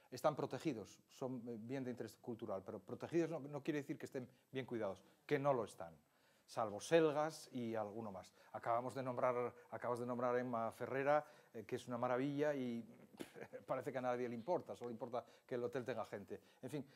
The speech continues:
eh, nos queda mucho recorrido en ese sentido y lo que pasa es que las cosas se pierden.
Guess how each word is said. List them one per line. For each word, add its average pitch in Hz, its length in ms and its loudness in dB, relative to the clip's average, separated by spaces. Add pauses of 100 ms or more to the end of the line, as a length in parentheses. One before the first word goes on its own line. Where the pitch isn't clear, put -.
(160)
eh, 131 420 0
nos 139 160 -4
queda 160 200 6
mucho 120 960 0
recorrido 107 800 -4
en 104 60 -8
ese 104 140 -12
sentido 101 400 -10 (300)
y 123 120 -4
lo 117 140 0
que - 100 -4
pasa 117 180 -2
es - 100 -10
que 113 280 0 (180)
las 101 160 -6
cosas 113 220 -10
se 107 80 -14
pierden. 95 400 -6